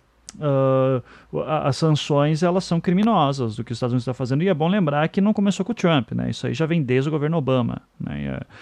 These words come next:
E, é, então, ah, o pessoal tem essa, eh,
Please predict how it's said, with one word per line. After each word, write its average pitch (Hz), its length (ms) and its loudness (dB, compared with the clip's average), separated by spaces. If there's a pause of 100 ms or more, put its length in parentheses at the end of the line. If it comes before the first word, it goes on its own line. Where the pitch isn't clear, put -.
(220)
E, 123 60 -4
é, - 20 -2
então, 127 460 2 (260)
ah, 135 140 -2
o 135 100 -4
pessoal 131 480 2
tem 135 180 2
essa, 123 380 2 (420)
eh, 135 220 -2